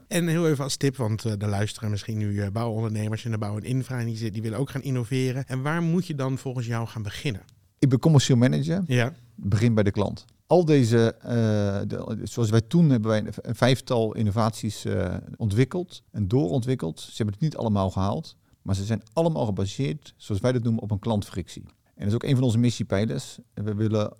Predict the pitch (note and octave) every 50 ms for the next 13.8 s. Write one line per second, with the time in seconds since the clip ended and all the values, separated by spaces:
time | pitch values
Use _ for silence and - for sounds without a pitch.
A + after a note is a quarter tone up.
0 | _ _ _ - - D#3 D3 A#2+ A#2 - B2+ A#2+ G#2+ G#2 - - A#2 G#2 A2 -
1 | - B2 A2 A2+ A2 - - - - - - _ _ - B2 A#2 - _ - G#2
2 | G2 - - C3 C3+ C#3 - - - - - - - _ _ _ _ _ - A2
3 | A2 A2+ A#2+ - G#2+ G#2 F#2 - G#2+ - - - C#3+ C3 - - - F#2+ - G#2
4 | G#2 - - F#2 F#2 F2 F2 - - - - - - _ _ - A2+ - - B2+
5 | B2 - - G#2+ - - A2+ A#2+ C#3 C3 B2+ C3 C3 A#2+ - - A2 F#3 - _
6 | _ - A2 A2 G#2+ - B2+ A2+ G#2+ G#2+ A#2 B2+ C3 A#2 - A2+ - A#2 A#2+ A2+
7 | - A2 G#2 - - - A2 G#2 - F#2+ G2 F#2 F#2+ G2 F2 D#2+ - _ _ _
8 | _ _ _ _ _ - A#2 - - - F#2+ A#2 - - G2 F2+ G#2+ A2+ A2 G2+
9 | - F#2 F2+ F2 E2+ F2+ F2 - G2+ F2+ F2+ F#2 G#2+ B2+ - - _ - G2 G2
10 | F#2 F#2 - - G#2 G2+ G2 F2+ F2+ G2+ A2 B2 C3 B2 - - - - G3+ A#2
11 | G2+ - C#3 D3 C#3+ - - - A2+ - - - G2 - G2 G2+ G#2 - - _
12 | - - - - A#2 G#2 G2 F#2 G2 G2 G#2 G#2+ C3 - A2 G#2+ - G2+ F#2+ -
13 | A2+ B2 C3+ C3 - A#2+ A2+ G2+ F#2 - - F#2+ G2 - - A2